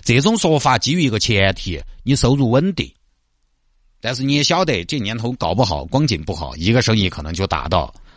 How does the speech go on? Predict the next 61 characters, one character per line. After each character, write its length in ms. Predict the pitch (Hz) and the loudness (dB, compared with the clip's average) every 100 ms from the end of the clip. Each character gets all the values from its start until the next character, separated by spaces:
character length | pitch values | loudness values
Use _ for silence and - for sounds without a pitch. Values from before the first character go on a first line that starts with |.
| - | -10
一 120 | - | 2
有 120 | 135 131 | 4 4
工 200 | 139 156 | 0 0
作 180 | 143 | 0
一 140 | 110 131 | 0 -2
没 120 | 113 | -2
整 240 | 110 95 | -2 -4
好 240 | 107 76 67 | -2 -4 -4
就 140 | 82 | -8
出 300 | 85 85 78 | -6 -6 -8
头。 180 | - 76 - - - - - | -8 -12 -16 -20 -20 -20 -4
你 160 | 107 | -2
收 160 | 117 170 | 2 2
入 160 | 185 | 4
一 140 | 139 135 | 4 2
下 180 | 180 135 | 2 2
有 140 | 104 | 0
大 240 | - 170 | 0 0
的 100 | 123 | 0
下 200 | 110 127 | 0 -2
降 180 | 104 98 | -2 -2
了， 140 | 80 71 | -4 -6
车 240 | - 143 | -4 -2
是 100 | 143 | -2
个 120 | 107 | -2
很 200 | 101 82 90 | -2 -2 0
大 100 | 147 | 2
的 80 | 98 | 0
负 160 | - | -2
担。 260 | 78 65 62 - - - _ _ - - - | -8 -10 -14 -20 -20 -20 _ _ -20 -18 -2
钱 240 | 139 139 | 2 4
放 120 | 131 | 4
到 60 | 123 | 6
那 60 | |
儿 80 | 131 | 6
不 180 | 135 135 | 4 2
花， 400 | 107 95 123 151 - - - | 2 2 2 0 -8 -20 -8
也 120 | 127 | -4
花 160 | 123 | -2
到 60 | 117 | -2
其 160 | - 113 | -2 -2
他 120 | 104 | -2
地 140 | 90 | -2
方 160 | 78 90 | -4 -4
去 140 | - | -6
了。 200 | 69 65 - _ _ _ _ _ | -8 -14 -18 _ _ _ _ _
但 120 | - | -4
前 220 | 113 123 123 | 0 2 2
提 100 | 117 | 2
是 120 | 95 | 2
有 200 | 104 156 | 2 2
钱， 240 | 139 117 - _ | 0 -4 -6 _
还 160 | - 131 | 0 2
有 180 | 117 90 | 2 0
钱 240 | 123 123 | 0 0
放 140 | 104 | 0
到 40 | 92 | 0
那 60 | |
儿 80 | 104 | -2
不 180 | 123 104 | 0 -2
花， 400 | 87 82 92 131 | -2 0 2 0